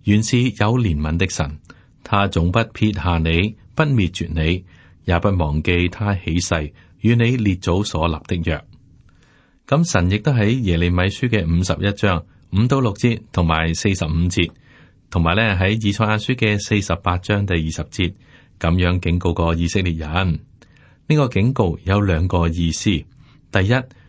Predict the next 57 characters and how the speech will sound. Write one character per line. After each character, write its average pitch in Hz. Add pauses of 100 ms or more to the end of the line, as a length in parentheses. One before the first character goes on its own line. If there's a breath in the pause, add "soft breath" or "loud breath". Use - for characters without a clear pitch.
(140)
佢 151
哋 139
唔 85
可 113
以 110
跟 139
住 95
巴 113
比 110
倫 95
去 87
犯 80
罪； 85 (500 soft breath)
第 95
二， 82
佢 80
哋 113
必 165
須 160
要 135
喺 113
審 117
判 101
臨 76
到 90
之 104
前 73 (360 soft breath)
逃 -
離 78
開 104
巴 95
比 82
倫。 80 (840 loud breath)
聽 127
眾 131
朋 98
友 90
啊， 92
我 95
就 95
認 87
為 80
呢 107
個 107
警 92
告 92
亦 87
都 107
適 110
用 85
喺 92
我 78
哋 82
身 107
上 98
㗎 107
喎。 98